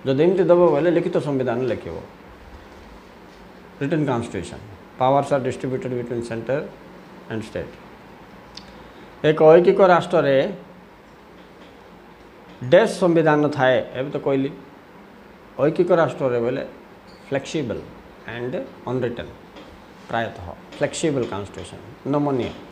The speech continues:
ସମ୍ବିଧାନ। ଭାରତ ରାଷ୍ଟ୍ରମାନଙ୍କର ଏକ ଡେସ୍, ଏଇଟା ଇମ୍ପୋର୍ଟାଣ୍ଟ, ସେ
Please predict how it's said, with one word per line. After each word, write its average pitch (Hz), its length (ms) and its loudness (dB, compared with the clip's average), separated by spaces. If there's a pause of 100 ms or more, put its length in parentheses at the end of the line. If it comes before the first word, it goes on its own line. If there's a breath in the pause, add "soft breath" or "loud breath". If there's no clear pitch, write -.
ସମ୍ବିଧାନ। - 340 -12 (3500 loud breath)
ଭାରତ 180 300 4
ରାଷ୍ଟ୍ରମାନଙ୍କର 175 800 2
ଏକ 160 180 4
ଡେସ୍, 143 380 2
ଏଇଟା - 800 -14
ଇମ୍ପୋର୍ଟାଣ୍ଟ, 117 420 -4
ସେ 110 220 -8